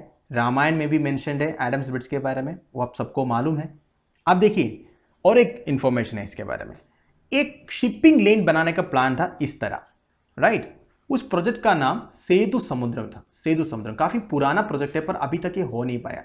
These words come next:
अभी भी चालू है पर काम शुरू नहीं कर पाया, क्योंकि एडम्स ब्रिज को तोड़ना पड़ेगा। अब एडम्स ब्रिज के पीछे इतने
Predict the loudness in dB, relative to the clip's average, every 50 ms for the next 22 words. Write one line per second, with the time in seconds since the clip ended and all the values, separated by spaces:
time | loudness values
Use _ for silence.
0 | -12 -10 -8 -6 -6 -6 -6 -4 0 0 2 2 2 2 2 0 0 -2 -4 -4
1 | -6 -10 -18 -20 -20 _ _ 0 0 2 2 0 0 0 0 0 0 -2 -4 -8
2 | -10 -10 -14 -14 -16 -18 _ _ _ _ -4 0 0 2 2 2 0 -2 -4 -10
3 | -18 _ -2 0 2 2 2 2 2 0 -2 -2 -2 -2 -4 -2 -2 -4 -4 -4
4 | -8 -10 -10 -12 -12 -12 -14 -16 -8 _ -6 -6 -4 -4 -4 -2 0 0 2 2
5 | 2 2 0 -2 -2 0 2 2 2 2 0 -2 -2 -2 0 0 0 0 0 -2
6 | -4 -6 -4 -2 0 0 0